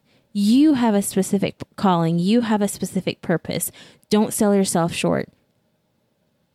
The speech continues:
Quit looking around at what everyone else is doing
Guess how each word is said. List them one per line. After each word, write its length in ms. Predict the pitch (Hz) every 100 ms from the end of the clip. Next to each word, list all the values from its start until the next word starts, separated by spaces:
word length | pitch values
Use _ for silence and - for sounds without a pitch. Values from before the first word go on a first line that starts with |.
| -
Quit 260 | - 311
looking 320 | 285 302 285
around 460 | 262 226 175 - 180 _ _ _ _ _ _ _ _ _ _ _ _ _ _ _ -
at 120 | 214
what 120 | 220
everyone 300 | 233 233 226
else 180 | 220 -
is 100 | 208
doing 380 | 196 170 -